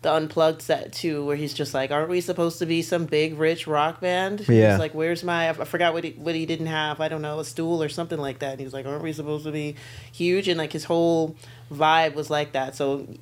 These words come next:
Speaker 1: I could say definitely he's one of those artists that felt like, yeah, it was just, like, too, I think he, he, he, I think he overanalyzed a lot too much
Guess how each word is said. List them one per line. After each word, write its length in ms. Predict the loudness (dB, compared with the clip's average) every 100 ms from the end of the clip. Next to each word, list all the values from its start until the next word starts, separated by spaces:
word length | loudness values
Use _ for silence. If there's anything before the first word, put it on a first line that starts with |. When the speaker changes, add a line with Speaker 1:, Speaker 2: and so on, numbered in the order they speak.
| 0
Speaker 1:
I 160 | 2 2
could 140 | 0
say 260 | 2 2 2
definitely 920 | 2 2 2 -2 -2 0 -2 -4 -10
he's 260 | -4 -2 2
one 200 | 2 2
of 80 | 2
those 180 | 0
artists 400 | 0 0 0 -4 -2
that 200 | -4 -2
felt 280 | -2 -2
like, 360 | -2 -4 -6 -10 -8
yeah, 320 | -6 -4 -6 -8
it 120 | -6
was 220 | -6 -6
just, 260 | -6 -6 -4
like, 220 | -6 -6 -16 -20 -20 -20 -20 -12
too, 680 | -4 0 2 2 4 2 0 -8 -20 -6
I 120 | -2 0
think 180 | -2
he, 220 | -2 -4 -4
he, 560 | -4 -2 -4 -6 -10 -16
he, 160 | -8 -2
I 120 | -2
think 120 | 0
he 60 | 2
overanalyzed 1000 | 4 4 4 2 2 2 2 2 -2 -4
a 40 |
lot 320 | 0 0 -2
too 140 | -6 -6
much 460 | -4 -4 -6 -14